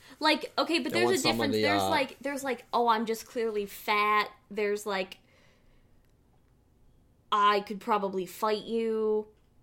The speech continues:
Speaker 1: There's just, like, average looking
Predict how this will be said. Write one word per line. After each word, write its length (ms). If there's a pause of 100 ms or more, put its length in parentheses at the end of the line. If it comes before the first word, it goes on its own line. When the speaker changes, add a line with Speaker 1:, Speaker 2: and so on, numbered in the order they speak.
(160)
Speaker 1:
There's 420
just, 280
like, 220
average 960
looking 580